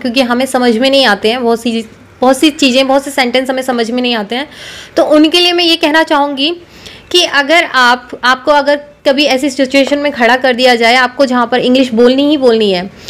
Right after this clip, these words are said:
but आप कितना उसे ट्रांसलेट करके बोल पाओगे? क्योंकि ट्रांसलेट, अ, ट्रांसलेट हम उसी, उतना ही कर पाते हैं जितना हमें सीखा है, हमने सीखा है। तो हमें अगर बिना ट्रांसलेशन के कंटिन्यूअसली अगर बात करनी है तो हमें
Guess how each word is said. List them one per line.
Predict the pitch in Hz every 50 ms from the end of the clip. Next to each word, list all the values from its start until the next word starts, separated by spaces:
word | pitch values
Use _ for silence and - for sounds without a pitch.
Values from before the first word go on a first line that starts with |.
| - - -
but | 339 359
आप | 359 359 359
कितना | - 339 339 - 330 320 339 359 370
उसे | 381 370 403 381
ट्रांसलेट | 381 370 339 320 320 294 - 339 359 349
करके | - 302 294 294 311 302
बोल | 247 254 233 240
पाओगे? | 233 - 208 190 185 185 185 185 190
क्योंकि | 185 - - - - 320 311 370 381
ट्रांसलेट, | 381 - 302 269 285 294 277 330 320 330 330 339
अ, | 311 269 269 269 269
ट्रांसलेट | 262 269 - 277 277 285 294 285 320 349 339 339
हम | 339 339 311
उसी, | 262 254 254 - 320 262
उतना | - 277 262 - 302 311
ही | 330
कर | 311 294 277
पाते | - 247 240 247 294
हैं | 294
जितना | 311 302 294 311
हमें | 311 302 302 294
सीखा | 294 277 247 247 - 262
है, | 220 180 190 196 - - - -
हमने | 247 262 269 285
सीखा | 277 277 254 233 - 220
है। | 180 185 - - - - - - - -
तो | - 381
हमें | 381 370 359 359 359
अगर | 359 359 392
बिना | 370 294 285 269 269 285 330
ट्रांसलेशन | 339 359 330 330 320 - 320 320 302 330 320 320
के | 320 339 330
कंटिन्यूअसली | 277 - - 285 269 277 277 339 359 359 339 349 - 339 339
अगर | 311 311 320
बात | 302 247 240 240 247 247
करनी | - 277 269 262 262 254
है | 269 302
तो | 294 294 302 269
हमें | 240 254 240 254 277 294 285